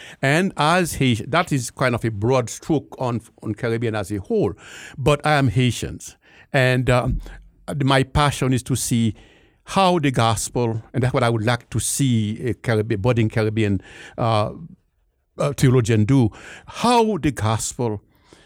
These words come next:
can, can, what is it, address the challenge of, um, um, Haitian society's, uh,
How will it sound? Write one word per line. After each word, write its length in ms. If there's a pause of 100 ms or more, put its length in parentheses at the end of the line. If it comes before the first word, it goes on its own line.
(280)
can, 540
can, 560 (120)
what 140
is 120
it, 100
address 580
the 140
challenge 800 (580)
of, 440
um, 440 (520)
um, 760
Haitian 840
society's, 1080
uh, 160